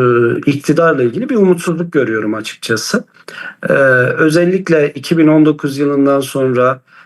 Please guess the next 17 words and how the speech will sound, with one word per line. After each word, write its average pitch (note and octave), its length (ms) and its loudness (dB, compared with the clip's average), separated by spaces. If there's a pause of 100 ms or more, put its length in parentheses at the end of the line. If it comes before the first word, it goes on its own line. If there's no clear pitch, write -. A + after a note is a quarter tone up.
(120)
Cumhuriyet C3+ 420 2
Halk C#3 200 0
Partisi'nin B2+ 760 0 (160)
belediyeleri B2 580 2
kazandıktan B2 720 0
sonra B2 300 0
yaptığı A#2+ 380 0
güzel A#2+ 320 0
şeyler, G#2 520 -4
atılımlar A#2+ 760 0 (560)
biraz G#3+ 260 0
gençleri F3 600 0
de, F#3 260 0 (160)
e, D3+ 80 -2 (760)
umuda F3 420 4
yöneltti. E3 720 0 (500)
E, C#3+ 60 0